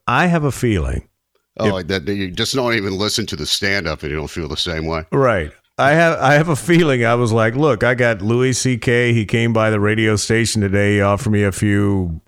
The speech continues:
Speaker 1: you know, tickets to come to the show tonight." I promise you, she would get in the car and ride with my ass over there. I would go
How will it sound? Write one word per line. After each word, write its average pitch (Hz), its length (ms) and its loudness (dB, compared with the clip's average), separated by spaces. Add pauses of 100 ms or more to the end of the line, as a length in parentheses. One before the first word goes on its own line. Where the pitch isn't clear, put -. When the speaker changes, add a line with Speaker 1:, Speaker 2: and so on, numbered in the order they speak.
Speaker 1:
you 95 80 -4
know, 80 120 -4
tickets 117 420 -2
to - 60 -14
come 113 180 0
to 104 120 -4
the 87 100 -2
show 120 280 0
tonight." 120 420 0 (640)
I - 160 0
promise 123 540 2
you, 98 240 0
she 196 400 2
would 147 200 2
get 117 160 2
in - 60 -20
the 117 80 0
car 92 300 2
and 85 280 0
ride 98 280 2
with 120 160 0
my 107 160 2
ass 101 240 2
over 95 120 0
there. 92 160 0
I 143 160 2
would 240 200 0
go 87 420 0